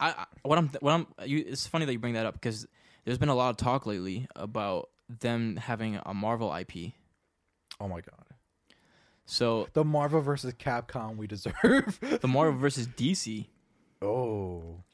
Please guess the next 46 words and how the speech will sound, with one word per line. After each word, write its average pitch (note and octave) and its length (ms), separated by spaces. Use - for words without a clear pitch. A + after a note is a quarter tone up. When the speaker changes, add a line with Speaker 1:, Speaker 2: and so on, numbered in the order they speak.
Speaker 1:
That's D#3 140
what C#3+ 100
people B2 180
are - 40
talking C#3 200
about. A2+ 200
There's D#3 220
concerns. C3+ 560
There's B2+ 180
two, - 260
two G3 140
camps. G#2+ 420
One D3+ 180
camp's E3 300
pretty D3 260
hype C3 200
about A#2+ 240
it. - 120
I B2+ 60
think B2 160
they'll A#2+ 100
do A#2+ 100
a A2+ 60
good G#2+ 140
job G2+ 180
with - 100
that. F#2+ 220
And B2+ 140
if B2+ 80
there's D#3+ 160
been E3+ 120
talks B2+ 360
with C3 180
the A2 80
people A#2 200
who A#2 100
are F#2 140
at A#2 220
NetherRealm D3 520
about B2 240
doing C3+ 180
a C3 60
Marvel C3 320
versus C3 220
D C3+ 160
C, D3 300